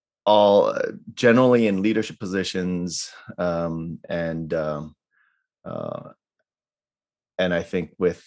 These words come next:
you could say with, um, um, a certain amount of success. And, um, I think the quick version of the story is that at, at about five, six years ago, I came to a point of burnout.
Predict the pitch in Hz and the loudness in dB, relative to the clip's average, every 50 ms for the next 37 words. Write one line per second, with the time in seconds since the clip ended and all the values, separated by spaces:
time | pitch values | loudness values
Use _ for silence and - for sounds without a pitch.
0 | _ _ - 98 92 90 85 - 73 - - - 85 82 82 80 78 80 78 71 | _ _ -8 -6 -6 -6 -6 -8 -12 -8 -4 -2 0 0 -2 -2 -4 -4 -4 -6
1 | - _ - 76 76 73 73 73 76 82 - _ - - 73 71 73 71 69 73 | -6 _ -4 -4 -2 -2 -4 -6 -6 -10 -12 _ -10 -8 -6 -6 -6 -6 -6 -8
2 | - 80 80 _ - - - 110 87 92 90 87 85 80 78 - 78 - - - | -8 -12 -16 _ -18 -8 -6 -4 -4 -4 -4 -4 -4 -6 -6 -8 -12 -12 -14 -10
3 | - - 143 127 120 113 - - - - - _ _ - - - - _ _ _ | 0 2 4 4 4 2 -4 -8 -14 -16 -18 _ _ -20 -20 -20 -20 _ _ _
4 | _ _ _ _ - 104 101 98 101 101 98 87 98 92 92 92 90 92 90 - | _ _ _ _ 0 2 2 4 2 2 2 4 4 4 4 4 2 0 -6 -14
5 | _ _ _ _ _ _ _ _ _ _ _ _ - 107 104 120 131 104 113 92 | _ _ _ _ _ _ _ _ _ _ _ _ -4 -2 0 0 -2 -2 -2 -4
6 | - - _ _ _ _ - - - - 170 170 - - - _ _ _ _ _ | -6 -8 _ _ _ _ -20 -8 -6 -6 -6 -6 -8 -16 -20 _ _ _ _ _
7 | _ _ _ _ _ - 113 95 104 117 113 107 113 110 101 95 85 92 82 - | _ _ _ _ _ -6 -4 0 2 2 2 4 2 0 -2 -2 -4 -6 -8 -6
8 | - 107 90 87 90 90 85 - - 87 87 85 80 85 82 82 80 - - - | -2 -2 0 0 0 -2 -6 -6 -4 -4 -4 -4 0 2 2 2 2 0 -2 -4
9 | - 71 71 - - _ - - 92 90 87 - _ _ _ _ _ _ _ - | -4 -4 -4 -4 -8 _ -2 0 0 0 -2 -4 _ _ _ _ _ _ _ -6
10 | 95 - 95 82 - - - 139 139 147 139 - - - - - - 113 110 104 | -2 0 2 0 0 0 0 0 0 0 0 -2 -6 -8 -10 -8 -4 -2 -2 0
11 | 95 98 85 87 85 80 78 78 76 85 87 - _ _ _ - 113 92 85 - | -2 -2 -2 0 0 2 2 0 0 -2 -6 -10 _ _ _ -8 -8 -6 -6 -6
12 | 87 85 - 95 92 87 80 73 76 73 - 87 82 80 73 64 58 - - - | -8 -6 -4 -4 -2 -2 -2 -2 -4 -4 -2 -4 -2 -2 -4 -6 -8 -10 -14 -18